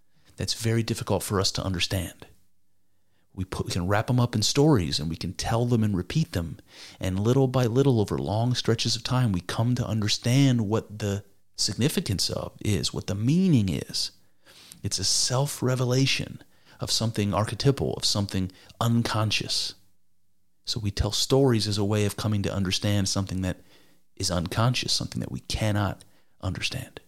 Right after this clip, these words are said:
It's like the unconscious is revealing itself to the conscious. And that's, that's interesting because I look at the unconscious, I, I don't think of that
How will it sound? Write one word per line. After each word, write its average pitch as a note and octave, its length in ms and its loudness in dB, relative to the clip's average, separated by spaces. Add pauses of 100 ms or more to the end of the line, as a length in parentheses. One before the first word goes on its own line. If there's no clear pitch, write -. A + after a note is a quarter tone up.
(3500)
It's - 100 -6
like A#2+ 140 -2
the G2+ 140 2
unconscious G#2+ 640 2
is F#2+ 120 0
revealing G2 580 2
itself - 500 -2
to A2+ 340 0
the F#2+ 140 -6
conscious. - 680 -2 (1700)
And F#2+ 100 -4
that's, - 380 -2 (300)
that's A#2+ 200 -4
interesting F3+ 440 0
because F2 500 -2 (340)
I A2 540 2
look A#2+ 220 2
at - 160 2
the G#2 120 0
unconscious, G#2+ 680 0
I, G#2 160 0
I - 60 -2
don't B2 180 0
think B2 220 0
of A2 100 -4
that G#2+ 280 0